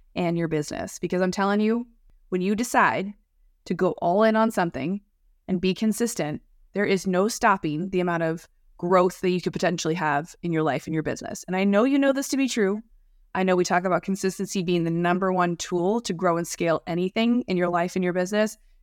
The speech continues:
And it's true. It's not rocket science. We can give you the frameworks, we can give you all the things,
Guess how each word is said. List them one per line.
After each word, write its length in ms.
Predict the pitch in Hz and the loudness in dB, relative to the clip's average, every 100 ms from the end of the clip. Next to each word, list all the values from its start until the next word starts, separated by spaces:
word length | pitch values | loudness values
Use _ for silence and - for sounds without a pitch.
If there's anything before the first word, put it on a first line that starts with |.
| - | -4
And 140 | 233 | 0
it's 140 | 262 - | 0 -2
true. 320 | 311 311 190 _ _ _ - | 0 0 -2 _ _ _ -4
It's 220 | 202 214 | -2 2
not 280 | 202 220 202 | 4 4 4
rocket 360 | 190 - 202 | 2 2 -2
science. 460 | 185 156 139 156 - | 0 0 -2 -8 -6
We 100 | 196 | -2
can 140 | 208 | 2
give 160 | 190 185 | 2 2
you 80 | 170 | 0
the 80 | |
frameworks, 560 | 165 240 247 247 240 - | -2 2 4 4 2 0
we 80 | 175 | -2
can 140 | 175 | 0
give 140 | 170 165 | 0 2
you 120 | 165 | 4
all 160 | 220 | 2
the 100 | 233 | 0
things, 460 | 240 226 180 175 | -2 0 0 -2